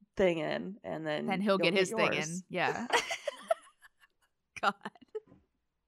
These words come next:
Speaker 1: Oh.
Speaker 2: <laughs> Sorry, I hate us.
Speaker 1: My body just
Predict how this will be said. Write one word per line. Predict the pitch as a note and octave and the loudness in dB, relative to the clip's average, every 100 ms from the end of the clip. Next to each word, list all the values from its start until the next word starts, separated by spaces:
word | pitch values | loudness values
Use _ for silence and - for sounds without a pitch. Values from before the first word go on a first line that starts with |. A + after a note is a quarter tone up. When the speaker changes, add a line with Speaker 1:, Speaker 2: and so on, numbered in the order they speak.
| F4+ F4+ _ _ _ _ G#4+ C#5 - - _ - - D3 - A3 A#3 A#3 A#3+ D4 D4 C#4 - | -10 -10 _ _ _ _ -20 -20 -20 -20 _ -6 -4 -4 -4 -6 -4 -4 -4 -4 -6 -4 8
Speaker 1:
Oh. | C#4+ - F4+ G#4 | 8 8 -2 -6
Speaker 2:
<laughs> | A#3 | -6
Sorry, | - - A3+ F3+ E3 E3+ - | -8 4 6 8 4 0 -2
I | G#3+ | -2
hate | B3+ B3 F#3 | 0 0 0
us. | E3 F#3+ B3 - - - - - - G4 | -4 -4 -6 -10 -12 -16 -20 -18 -8 -4
Speaker 1:
My | C#4 | -4
body | A#3 A3+ A3+ A3+ | -2 -4 -4 -6
just | G#3 G3+ | -8 -10